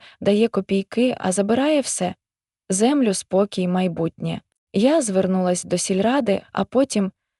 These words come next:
до журналістки з обласної газети, знайомої через Галину. Вона приїхала до села в дощ по розмитій дорозі у старенькій Таврії, але була в ній сила.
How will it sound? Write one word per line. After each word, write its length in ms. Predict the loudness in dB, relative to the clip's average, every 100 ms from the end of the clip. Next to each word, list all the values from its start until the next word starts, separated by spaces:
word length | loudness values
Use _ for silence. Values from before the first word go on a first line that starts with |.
| _ 0
до 140 | 2
журналістки 760 | 2 2 2 2 -2 -2 -2
з 80 | 0
обласної 540 | 0 2 0 0 0 2
газети, 640 | 0 0 0 0 -2 -2
знайомої 580 | -4 0 0 0 0 -2
через 300 | -2 -2 -2
Галину. 540 | 0 0 -2 -4 -6 -10 _ _ _ _ 0
Вона 280 | 2 2
приїхала 560 | 2 0 2 0 0 0
до 120 | 0
села 440 | -2 -2 0 -2 -4 -14 -10
в 100 | -4
дощ 440 | 2 4 2 0 -2
по 140 | 0
розмитій 440 | 2 2 0 0
дорозі 580 | 0 2 4 2 2 -2
у 140 | -2 -4
старенькій 540 | -2 0 0 -2 -4
Таврії, 600 | -4 -4 -4 -4 -6 -8 _ _ -2
але 300 | 0 2 0
була 360 | 0 0 0
в 60 | -2
ній 160 | -4
сила. 480 | -4 -4 -4 -4 -8